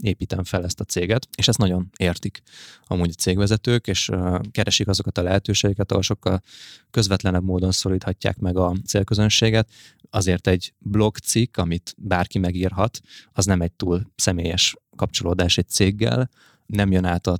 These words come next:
tulajdonosnak a személyisége, vagy a marketingesnek, vagy a cégnek a márka értékei nem annyira jönnek át, úgyhogy valójában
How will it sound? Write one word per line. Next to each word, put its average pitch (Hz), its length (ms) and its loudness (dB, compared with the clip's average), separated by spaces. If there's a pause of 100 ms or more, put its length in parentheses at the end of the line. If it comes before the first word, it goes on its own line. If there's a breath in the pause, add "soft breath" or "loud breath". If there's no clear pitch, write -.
(100)
tulajdonosnak 90 720 0
a 90 60 -4
személyisége, 110 800 2
vagy 85 220 -2
a 82 200 -2
marketingesnek, 107 880 0
vagy 85 100 -2
a 85 60 0
cégnek 90 440 0
a - 80 -4
márka 92 460 0
értékei 104 460 -2
nem 92 140 -2
annyira 107 220 2
jönnek 113 340 2
át, 120 180 2 (580)
úgyhogy 101 340 0
valójában 95 680 2